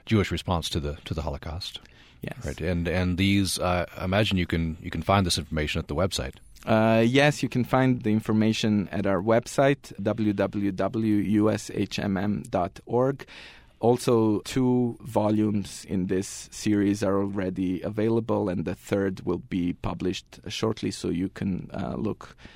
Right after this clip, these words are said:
Speaker 2: for them as well. I would just like to add that this account was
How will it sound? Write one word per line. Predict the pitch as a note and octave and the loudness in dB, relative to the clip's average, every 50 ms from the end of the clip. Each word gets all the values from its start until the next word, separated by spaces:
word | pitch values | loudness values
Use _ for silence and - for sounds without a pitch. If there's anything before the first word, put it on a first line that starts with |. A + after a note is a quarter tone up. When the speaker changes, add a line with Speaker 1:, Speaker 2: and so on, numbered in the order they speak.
| - - - | -20 -20 -12
Speaker 2:
for | - - G2+ F#2 | -6 -4 -4 -2
them | F2+ F2+ F2+ F#2 F#2+ F#2 F2 - - - - - - - | -2 -2 -2 0 -2 -2 -4 -6 -14 -20 -20 -14 -8 -8
as | A2 G2+ G#2+ | -6 -2 2
well. | A#2+ B2+ C3 C3+ C#3+ C#3 | 4 4 6 4 4 4
I | - B2 | 4 4
would | B2+ C3 C3 B2 | 4 2 2 2
just | D3 D3+ C#3+ - | 2 0 2 2
like | - C#3+ C#3+ - - | 2 0 0 0 0
to | - C3+ A#2+ A2 - | 2 2 2 2 4
add | - G#2+ A2 A#2 A#2 A#2 A#2 - - - - - - - | 4 4 6 6 6 4 0 -4 -14 -18 -20 -20 -20 -10
that | - A2+ G#2+ G#2 A2 A2 | -4 -2 -2 -2 0 2
this | A#2+ B2 B2 B2 - - - - - - | 4 4 4 4 0 -6 -10 -8 -6 -6
account | B2 - - B2 A#2 A#2+ A#2+ A#2+ - - | -4 -2 2 4 4 4 4 2 0 0
was | G#2+ G#2+ G2 - - - - | 0 0 0 -2 -6 -14 -18